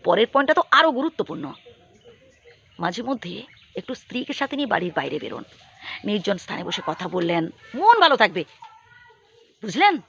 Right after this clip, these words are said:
ভালোবাসুন আপনার স্ত্রীকে। আপনার স্ত্রীর বিশেষ বিশেষ দিনগুলোতে, যেমন ধরুন স্ত্রীর জন্মদিনে কিংবা বিবাহ বার্ষিকীতে, বেশি কিছু না হোক, আপনার সামর্থ্য অনুযায়ী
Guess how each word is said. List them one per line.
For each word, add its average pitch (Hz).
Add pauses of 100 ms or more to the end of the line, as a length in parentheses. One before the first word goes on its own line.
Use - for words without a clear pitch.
(120)
ভালোবাসুন 453
আপনার 233
স্ত্রীকে। 165 (260)
আপনার 311
স্ত্রীর 277
বিশেষ 294
বিশেষ 269
দিনগুলোতে, 175 (280)
যেমন 233
ধরুন 208 (280)
স্ত্রীর 214
জন্মদিনে 190 (240)
কিংবা 214
বিবাহ 208
বার্ষিকীতে, 190 (720)
বেশি 285
কিছু 370
না 330
হোক, 320 (680)
আপনার 370
সামর্থ্য 349
অনুযায়ী 277